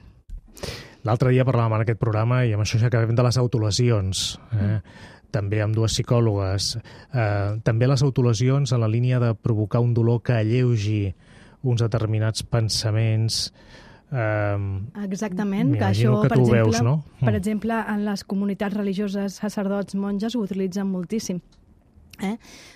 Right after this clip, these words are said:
Speaker 2: Quan tenen un pensament de pecat, es provoquen un dolor per aliviar el pensament. Funciona,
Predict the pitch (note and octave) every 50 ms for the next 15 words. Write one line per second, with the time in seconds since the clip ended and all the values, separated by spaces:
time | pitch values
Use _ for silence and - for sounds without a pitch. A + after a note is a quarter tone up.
0 | - - A3 G3+ G3+ A3 G#3 G3+ F#3+ G3 F#3+ F3 G3 F#3 - G#3+ G#3 G#3 G#3 A3
1 | G#3+ - A#3 - A#3 A#3 A#3 A#3 - A3 G3+ - - G3+ F#3+ F#3 F#3+ - G3 F#3+
2 | F#3+ F#3 F#3 F3+ F3+ F3+ F3+ F3+ - G#3 G3 F#3 F3+ F3+ F3+ F3+ F3 F3 F3 E3+
3 | F#3 F3 F3 - F3+ F3 - - F#3 F3 F3 F3 E3 - - F#3+ D#3+ - - G#3
4 | G3 F3+ E3+ E3